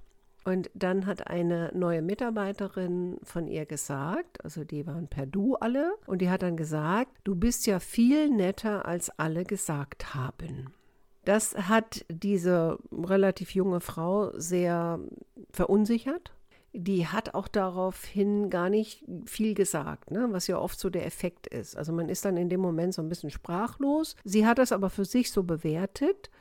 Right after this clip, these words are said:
dass andere im Grunde genommen, ähm, negative Dinge über sie sagen. Statt jetzt die Person zu fragen, was ja viele dann machen, „Wer hat das gesagt?“, hat sie das nicht gemacht,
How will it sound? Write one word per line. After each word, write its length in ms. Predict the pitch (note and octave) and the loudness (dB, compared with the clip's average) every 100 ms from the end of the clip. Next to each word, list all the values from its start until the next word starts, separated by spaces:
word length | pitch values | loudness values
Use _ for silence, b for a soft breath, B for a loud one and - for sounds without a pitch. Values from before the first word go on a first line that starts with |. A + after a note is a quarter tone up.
| b | b
dass 500 | E3+ F3 F#3+ - - - | 0 0 2 -2 -4 -2
andere 840 | E3 G3+ G#3 G3+ F#3+ F#3 F#3 F3 | 2 4 4 4 4 2 2 2
im 120 | F3 E3+ | 0 -2
Grunde 360 | D#3+ F3 F#3 | 0 0 0
genommen, 680 | F3+ E3 D#3 D#3 D#3+ E3 D#3+ - | 0 -2 0 -2 -2 -2 -4 -4
ähm, 960 | D3 D3 D#3 D3 - - - - F#3+ | -4 -4 -6 -8 -10 -10 -8 -2 2
negative 480 | F3+ F3 F3+ G#3+ G#3+ | 2 2 0 0 2
Dinge 260 | A3+ G#3 E3 | 4 4 2
über 200 | D3 - | -2 -4
sie 140 | A#2 | -6
sagen. 360 | - - - - - _ _ _ _ - | -6 -8 -10 -16 -18 _ _ _ _ -8
Statt 340 | - A3+ A3+ | 4 4 6
jetzt 200 | A3 - | 2 2
die 80 | G#3 | 0
Person 340 | F#3+ F#3 G3+ G#3 | 2 6 6 6
zu 120 | E3 | -2
fragen, 640 | - F3 G3 A3 C#4+ C4+ | -2 0 2 4 4 2
was 100 | G3 | 0
ja 100 | F3 | -2
viele 280 | E3 G#3 F#3+ | -2 0 0
dann 240 | F3 D#3 D#3 | 0 -2 0
machen, 640 | F#3 B3 B3 A#3+ A3+ F3 | 0 0 0 0 0 -2
„Wer 160 | D#3 D#3+ | -4 -4
hat 140 | D#3+ | -4
das 160 | D#3 - | -6 -6
gesagt?“, 520 | D3 C#3+ F3+ C4 - | -4 -4 -2 -4 -4
hat 120 | G#3 | -6
sie 100 | F3 | -4
das 220 | E3+ - | -6 0
nicht 180 | E4+ - | 0 0
gemacht, 460 | F#3+ E3 F3+ E4+ | -4 -4 -4 -6